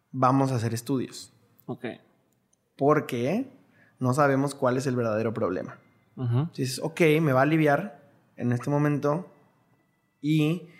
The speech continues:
Speaker 1: vamos a esperar para ver cuál es el verdadero problema", ¿no? Y entonces, ¿qué hace, qué hace la doctora? Manda un rango de estudios,
Speaker 2: Ujú.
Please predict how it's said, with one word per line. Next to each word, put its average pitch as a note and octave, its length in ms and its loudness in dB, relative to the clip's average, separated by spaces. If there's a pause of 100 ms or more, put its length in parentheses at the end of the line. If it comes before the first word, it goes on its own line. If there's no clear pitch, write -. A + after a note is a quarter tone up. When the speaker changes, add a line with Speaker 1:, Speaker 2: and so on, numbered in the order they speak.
(280)
Speaker 1:
vamos C#3 260 2
a - 20 -2
esperar A#2+ 640 -2 (120)
para A#2+ 180 0
ver A#2 160 -2
cuál A#2+ 220 0
es B2 100 -6
el A#2+ 100 -6
verdadero A2+ 360 -2
problema", F#2 380 -6
¿no? E3 200 -8 (500)
Y C#3+ 40 -4
entonces, D#3+ 580 0 (540)
¿qué F3+ 100 4
hace, E3+ 380 2
qué E3+ 80 4
hace D3+ 840 4
la C3 120 2
doctora? G3 680 4 (320)
Manda C#3+ 360 2
un D3 160 2
rango D3 580 4
de C#3+ 60 2
estudios, C#3 880 0
Speaker 2:
Ujú. B2+ 420 2